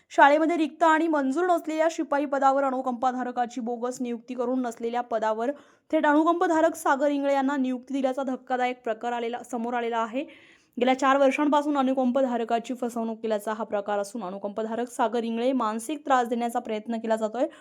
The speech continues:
अखेर अनुकंपधारक वारंवार या संदर्भातील तक्रार करूनही संबंधित विभागानं लक्ष न दिल्यानं आपल्या परिवारासोबत त्यांच्यावर उपोषण करण्याची वेळ अनुकंपधारकावर आलेली आहे. जोपर्यंत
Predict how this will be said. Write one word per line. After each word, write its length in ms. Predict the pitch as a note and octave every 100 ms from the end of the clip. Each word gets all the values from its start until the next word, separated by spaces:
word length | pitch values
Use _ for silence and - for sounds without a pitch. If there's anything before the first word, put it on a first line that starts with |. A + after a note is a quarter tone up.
| - - - -
अखेर 240 | C4 D#4+
अनुकंपधारक 720 | D4 D4+ E4+ F4+ F4+ D#4+ E4+
वारंवार 340 | D#4 C#4 C#4+ D4
या 180 | C#4
संदर्भातील 500 | C4 C4+ B3+ B3+ C4+ C4
तक्रार 280 | B3 A#3 A#3+
करूनही 420 | A#3 A#3 A#3 C4
संबंधित 420 | C#4 B3 A3+ A#3 A#3
विभागानं 480 | A3+ G#3 A#3 A3+ A#3
लक्ष 240 | G3 -
न 120 | G#3+
दिल्यानं 320 | G#3 A3+ C4+
आपल्या 260 | G3 G3 G#3+
परिवारासोबत 680 | G#3+ A3 A#3 B3 C4 C4+ C#4 D4+ - _ _ _ -
त्यांच्यावर 300 | C4 C#4 D4
उपोषण 420 | B3+ D4+ E4 F#4
करण्याची 400 | E4+ D#4+ D4+ D#4
वेळ 140 | D#4
अनुकंपधारकावर 880 | E4 C4+ C4+ C4 C#4 C4 B3+ B3+ B3+
आलेली 280 | A#3 G#3 G#3
आहे. 200 | G3 G3 - _ _ _ _ _ -
जोपर्यंत 440 | A#3 D4+ E4 E4